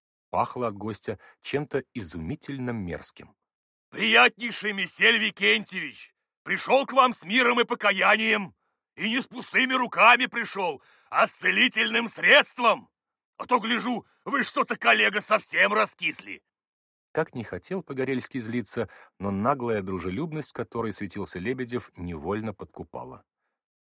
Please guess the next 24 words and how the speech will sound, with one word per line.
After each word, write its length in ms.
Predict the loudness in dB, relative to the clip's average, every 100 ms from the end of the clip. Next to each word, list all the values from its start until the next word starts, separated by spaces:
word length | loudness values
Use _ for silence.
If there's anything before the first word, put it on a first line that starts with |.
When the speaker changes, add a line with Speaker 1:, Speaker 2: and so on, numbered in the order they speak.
| _ _ _ _ _ _ _ -6
Speaker 1:
«После 200 | -6 -2
того, 380 | 2 4 2 0 -14 _ _ _
что 220 | -6 -4 -2
было, 320 | 0 2 2
вы 120 | 0
еще 260 | 0 -2 -2
смеете 540 | -4 -4 -2 -2 -4
явиться!» 680 | -6 -4 -4 -4 -6 -6 -14 _ _ _ _ _ _
печально 440 | -12 -4 -4 -4
сказал 340 | -8 -10 -10 -10
Погорельский. 640 | -10 -10 -10 -14 -18 _ _ _ _ _ _ _ _
Speaker 2:
«Да 160 | 4 4
подумаешь, 720 | 6 2 2 -4 -4 -10 -8
делов-то!» 600 | -2 0 0 -4 -12 -20 _ _ _ _
Speaker 1:
легкомысленно 640 | -8 -6 -4 -4 -4 -8 -8
рявкнул 440 | -6 -6 -8 -12 -12
Аполлон 340 | -12 -10 -10
Григорьевич 600 | -12 -4 -4 -2 -6 -8
на 100 | -10
всю 180 | -10 -10
лестницу. 540 | -10 -14 -18 -20 -20 _ _ _ _ _
Speaker 2:
«Зато 340 | -8 -6 -2
какая 380 | -2 6 6 6
польза! 680 | 2 4 4 4 -2 -2